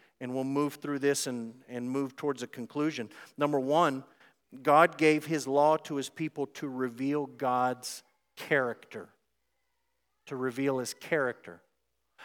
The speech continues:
I don't know if you've ever noticed this. The verse I gave you here is Exodus twenty.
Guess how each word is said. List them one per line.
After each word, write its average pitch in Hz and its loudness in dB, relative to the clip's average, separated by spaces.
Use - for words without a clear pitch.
I 147 2
don't 180 2
know 175 4
if 165 -4
you've 160 0
ever 143 4
noticed 160 0
this. 127 -4
The 147 -2
verse 156 2
I 147 4
gave 151 2
you 160 -4
here 139 0
is 123 -4
Exodus 147 -2
twenty. 160 -8